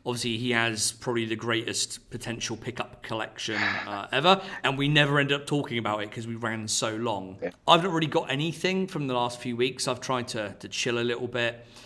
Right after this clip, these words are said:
Speaker 1: Couple of bits of vinyl, though. The Beeper record by Family. And then also there was a re-release of Fly or Die a f-, couple of months back now with, um, a special kind of red vinyl. That's out there at the moment.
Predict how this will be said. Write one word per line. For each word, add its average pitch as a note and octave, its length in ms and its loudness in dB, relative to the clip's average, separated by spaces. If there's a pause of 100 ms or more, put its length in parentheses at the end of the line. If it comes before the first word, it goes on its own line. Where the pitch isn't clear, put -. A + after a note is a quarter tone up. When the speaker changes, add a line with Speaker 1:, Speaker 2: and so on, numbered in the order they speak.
(160)
Speaker 1:
Couple E3+ 220 6
of D#3+ 60 4
bits D#3+ 200 0
of C3+ 80 -4
vinyl, C#3 340 2
though. B2+ 340 4 (120)
The A#2 100 -2
Beeper C#3 300 -2
record C3 420 2
by G#2+ 140 -2
Family. A#2 720 0 (420)
And B2 140 4
then A#2+ 120 6
also C#3+ 440 4
there C#3 100 4
was B2+ 140 2
a C3 60 2
re-release D3 640 0
of A#2+ 400 -2
Fly C3 380 0
or B2 140 0
Die B2 480 0 (140)
a A2 40 -6
f-, - 300 -14 (160)
couple F#3 240 0
of D3 60 0
months C#3 240 -2
back - 340 0
now D3 280 0 (400)
with, B2 200 4
um, A2 540 -2
a G#2+ 60 -6
special - 360 -2
kind B2 160 -4
of A2 140 -6
red A2+ 160 -2
vinyl. A2 640 -4 (220)
That's C3+ 280 2
out C#3+ 160 0
there C#3 140 0
at C3+ 60 -8
the C3+ 60 -4
moment. C#3 320 0